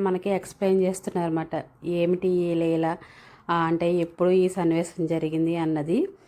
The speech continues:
తర్వాత వచ్చి స్వామివారు కళ్యాణం చాలా బాగా జరిగిందండి. ఈ కళ్యాణం వచ్చేసి ఎక్కడ జరిగింది ఏంటి అన్నది. ఇంకొక విషయం ఏంటంటే ఒకటే రోజు రెండు చోట్ల శ్రీనివాస్ కళ్యాణం జరిగింది.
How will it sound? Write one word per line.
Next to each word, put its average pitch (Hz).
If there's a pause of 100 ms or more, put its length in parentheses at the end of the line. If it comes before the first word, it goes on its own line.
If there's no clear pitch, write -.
(360)
తర్వాత 175
వచ్చి 160
స్వామివారు 165 (560)
కళ్యాణం 170
చాలా 160
బాగా 190
జరిగిందండి. 160 (720)
ఈ 202
కళ్యాణం 185
వచ్చేసి 202
ఎక్కడ 170
జరిగింది 180 (160)
ఏంటి 165
అన్నది. 165 (420)
ఇంకొక 226
విషయం 226
ఏంటంటే 190 (180)
ఒకటే 226
రోజు 196
రెండు 180
చోట్ల 240
శ్రీనివాస్ 202
కళ్యాణం 190
జరిగింది. 170